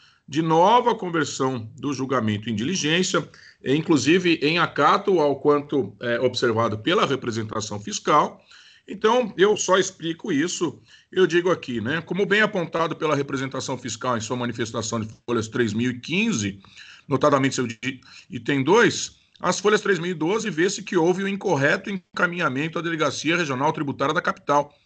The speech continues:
D R T C três, que retornou prontamente o processo. Conclusão, é uma só, não houve o cumprimento do quanto determinado na diligência.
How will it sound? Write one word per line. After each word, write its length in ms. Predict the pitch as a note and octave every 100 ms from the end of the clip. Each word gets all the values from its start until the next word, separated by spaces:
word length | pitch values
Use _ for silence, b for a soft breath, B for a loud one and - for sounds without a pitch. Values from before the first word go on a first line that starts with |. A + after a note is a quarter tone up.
| b
D 100 | G#2
R 120 | C3+ D3
T 140 | D#3
C 180 | - E3+
três, 500 | - C3+ C#3 - - b b b
que 100 | D#3
retornou 500 | E3+ F#3+ F#3 D#3+ E3+
prontamente 640 | F3+ F3+ G3 F3 D3+ D3+
o 40 | D#3+
processo. 720 | F3+ G3 F#3+ D3 C3 - - _ _ b b b b b
Conclusão, 480 | F3+ F3+ G3 C#3 C3+
é 20 |
uma 180 | D#3 F3+
só, 200 | - G#3
não 180 | A3 F#3
houve 160 | G3
o 60 | G#3
cumprimento 500 | A3 G3+ F3 E3 F#3+
do 100 | F#3
quanto 280 | F#3 E3 E3+
determinado 420 | F#3+ F3 D#3+ D3+
na 100 | F3
diligência. 800 | F#3 A#3+ D#3 E3 - - -